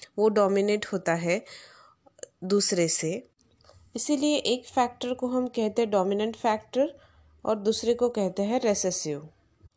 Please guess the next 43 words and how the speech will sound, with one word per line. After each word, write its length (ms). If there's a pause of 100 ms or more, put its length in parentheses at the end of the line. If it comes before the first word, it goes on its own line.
(200)
इस 240
case 400
में 180
capital 540
T 420
जो 180
tallness 580
के 160
लिए 200
है 360
वो 220
dominant 640
है 280 (480)
और 400 (320)
जो 140
small 420
t 120
है 440 (100)
वो 180
जो 220
डॉर्फनेस 800
के 160
लिए 200
है 280 (200)
वो 100
recessive 520
है। 340 (880)
और 180
इसी 280
तरह 320
से 220
बाकी 420
के 160
जो 260
ट्रेट्स 420
हैं 180
उसके 320
बारे 300
में 180
भी 200
उन्होंने 360
study 360
किया। 340